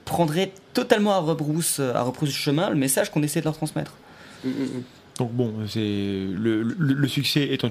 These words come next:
Speaker 3: une oppo-, euh, éventualité, euh, limitée, le, le, le risque l'est en proportion.
Speaker 1: Très limité vu ce qu'on propose, je pense, mais
Speaker 3: <laughs> Mais, mais
Speaker 1: c'est
Speaker 3: pour
Speaker 1: pas
Speaker 3: revenir
Speaker 1: mal.
Speaker 3: vers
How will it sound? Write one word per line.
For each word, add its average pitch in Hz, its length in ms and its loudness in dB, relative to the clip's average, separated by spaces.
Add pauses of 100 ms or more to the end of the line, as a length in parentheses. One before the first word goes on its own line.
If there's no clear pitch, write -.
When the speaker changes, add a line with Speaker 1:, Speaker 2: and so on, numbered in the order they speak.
Speaker 3:
une 123 80 2
oppo-, 117 340 -2
euh, 107 380 -2
éventualité, 117 640 -2
euh, 101 260 -2 (220)
limitée, 120 400 0
le, 104 180 0 (160)
le, 87 220 -2
le 85 120 -2
risque 104 340 -4
l'est 101 420 0
en 98 60 0
proportion. 117 440 0 (280)
Speaker 1:
Très - 180 0
limité 117 360 2
vu 117 100 -4
ce - 80 -8
qu'on 110 80 -2
propose, 104 340 -4
je 98 80 -4
pense, 120 300 -4
mais 101 160 -2 (100)
Speaker 3:
<laughs> - 440 -4
Mais, 156 100 2 (280)
mais 147 220 4
Speaker 1:
c'est - 160 -6
Speaker 3:
pour 170 120 4
Speaker 1:
pas 170 80 2
Speaker 3:
revenir 208 160 6
Speaker 1:
mal. 151 100 2
Speaker 3:
vers 190 180 4